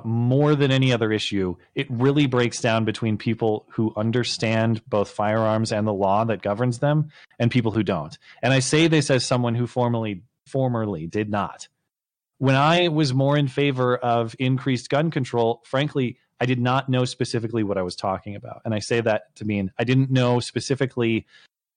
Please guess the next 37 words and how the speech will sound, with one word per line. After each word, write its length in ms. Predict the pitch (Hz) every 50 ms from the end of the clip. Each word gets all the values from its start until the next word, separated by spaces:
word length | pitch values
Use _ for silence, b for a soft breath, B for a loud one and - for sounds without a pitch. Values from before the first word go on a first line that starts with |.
| _ - -
uh, 200 | 113 107 107 104
how 340 | - - - 131 135 143 143
a 20 |
lot 200 | 135 131 127 127
of 80 | 127 120
these 180 | 123 117 113
firearms 500 | - - 117 120 120 120 120 113 110 104
that 80 | - 117
people 240 | - 113 107 107 107
want 280 | 110 107 107 107 107
to 80 | - 104
regulate 500 | 101 101 104 104 107 98 98 95 92 - _ -
even 280 | 123 110 107 98 92
work, 440 | 90 95 117 165 175 - - - _ _ _ _ _ _ -
what 140 | 120 127
the 60 | - 120
components 560 | - 107 104 98 - 110 110 120 139 147 -
of 120 | 156 147
them 160 | 147 156 151
are. 280 | 151 151 156 170 185 180 B B B B B
And 100 | - 214
I 80 | 175
also 240 | 196 214 202 - 196
didn't 200 | 175 180 165 160
understand 440 | 156 147 143 139 - 151 143 139 131
the 60 | 127
federal 380 | 127 - 143 139 151 147 135 120
law 280 | 113 104 101 104 104 104 b b b b b -
and 120 | 147 143
a 40 | 143
lot 200 | 135 139 147 156
of 60 | 147
the 60 | 139
state 340 | 127 - - 143 156 185 185
law 220 | 127 98 80 82 90
that 140 | 101 101
exists 760 | 107 98 101 101 104 196 220 208 160 135 - - - - -